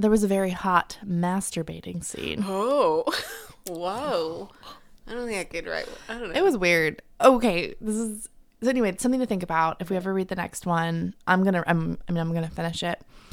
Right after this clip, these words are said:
Speaker 1: 'cause I just really wanna read the Sloane and Lucien. I wanna find out what the fuck happened. But when you go to, Allie had said when we were texting back and forth, she's like, "Some of these smut authors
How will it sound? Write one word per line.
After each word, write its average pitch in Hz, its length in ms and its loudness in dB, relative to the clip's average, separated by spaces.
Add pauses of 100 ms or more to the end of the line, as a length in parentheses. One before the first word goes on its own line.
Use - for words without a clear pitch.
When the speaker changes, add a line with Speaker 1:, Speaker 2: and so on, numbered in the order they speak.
(360)
Speaker 1:
'cause - 100 2
I 208 100 10
just 196 220 2
really 175 220 6
wanna 160 180 2
read 160 140 -2
the 160 80 -6
Sloane 160 360 0
and 160 120 -4
Lucien. 190 420 -2
I - 60 -4
wanna 175 160 0
find 165 280 -4
out 160 160 -4
what 165 140 -6
the 160 80 -8
fuck 175 200 -4
happened. 202 480 -2 (680)
But 180 720 2 (640)
when 208 200 8
you 208 120 8
go 185 320 4
to, 180 640 2 (600)
Allie 214 320 8
had 277 200 0
said 175 380 2
when 180 80 2
we 185 80 4
were 175 100 2
texting 180 340 -4
back 170 180 -2
and 170 100 -6
forth, 165 220 -2
she's 185 140 -6
like, 180 140 -4
"Some 208 200 2
of 320 120 -2
these 370 600 2
smut 175 340 0
authors 233 540 0